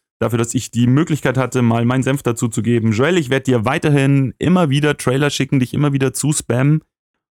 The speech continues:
Und jetzt wünsche ich euch noch viel Spaß mit der restlichen Folge. Nochmal saugeil, zehn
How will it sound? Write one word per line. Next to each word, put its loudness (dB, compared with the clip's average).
Und 2
jetzt -2
wünsche 2
ich 4
euch 0
noch 0
viel 0
Spaß -2
mit 2
der 2
restlichen 0
Folge. 2
Nochmal 2
saugeil, 0
zehn 0